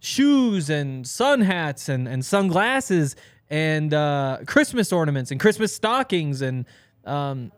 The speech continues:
I'm not sure if they have theme, things that are themed for other holidays. Like, they have Easter gear.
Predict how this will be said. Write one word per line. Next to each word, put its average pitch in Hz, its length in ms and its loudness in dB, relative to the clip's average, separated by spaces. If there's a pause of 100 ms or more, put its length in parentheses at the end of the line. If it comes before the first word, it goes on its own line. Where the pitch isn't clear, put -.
(360)
I'm 190 80 2
not 285 120 2
sure 285 80 0
if 254 60 0
they 269 80 4
have 233 120 0
theme, 208 580 -2
things 202 240 2
that 180 80 0
are 160 80 0
themed 175 260 -2
for 160 100 -2
other 156 200 0
holidays. 120 520 -6
Like, 156 120 -2
they 185 80 0
have 185 180 -2
Easter 170 320 -4
gear. 190 340 -4